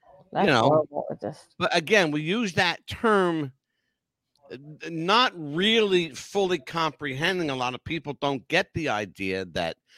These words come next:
Speaker 2: anti-Semitic doesn't mean anti-Jew. It means anti-Zionist Jew.
Speaker 1: Mm-hmm.
Speaker 2: Okay? The Zionists are, think of it this way.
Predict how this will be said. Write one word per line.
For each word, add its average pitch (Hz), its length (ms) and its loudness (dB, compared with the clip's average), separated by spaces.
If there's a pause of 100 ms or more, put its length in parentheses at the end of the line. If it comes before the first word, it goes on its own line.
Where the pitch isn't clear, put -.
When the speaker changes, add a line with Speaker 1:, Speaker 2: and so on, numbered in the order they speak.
(300)
Speaker 2:
anti-Semitic 151 1300 2
doesn't 156 440 0
mean 156 440 2 (340)
anti-Jew. 127 1300 2 (1000)
It 160 180 4
means 151 420 -2 (240)
anti-Zionist 135 1600 0 (240)
Jew. 85 480 -4 (1200)
Speaker 1:
Mm-hmm. 165 100 -8
Speaker 2:
Okay? 120 480 2 (280)
The 135 140 2
Zionists 185 1000 6
are, 123 540 2 (960)
think 208 220 0
of 165 140 -2
it 135 120 -8
this - 260 -4
way. 82 260 -8